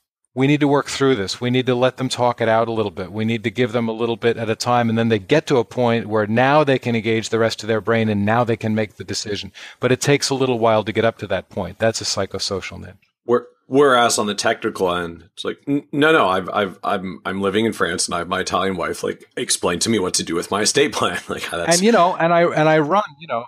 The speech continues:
Speaker 1: I run European operations for this Fortune one hundred company, and I'm used to making a zillion decisions today.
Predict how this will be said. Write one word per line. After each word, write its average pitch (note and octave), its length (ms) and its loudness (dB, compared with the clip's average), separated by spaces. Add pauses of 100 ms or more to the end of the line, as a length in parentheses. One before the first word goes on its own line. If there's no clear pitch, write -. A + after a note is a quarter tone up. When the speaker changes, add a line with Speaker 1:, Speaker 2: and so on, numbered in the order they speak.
Speaker 1:
I C3+ 120 -10
run D#3+ 180 -2
European D#3 460 2
operations C3 580 0
for - 100 -4
this A#2 160 -4
Fortune B2 380 -4
one A2+ 160 -2
hundred A2 300 -4
company, B2+ 400 -2
and B2+ 100 2
I'm C3 100 -2
used C#3 180 -2
to C3+ 60 -2
making C3+ 280 -2
a A#2+ 40 2
zillion A#2 360 -2
decisions A2 500 -4
today. A2+ 340 0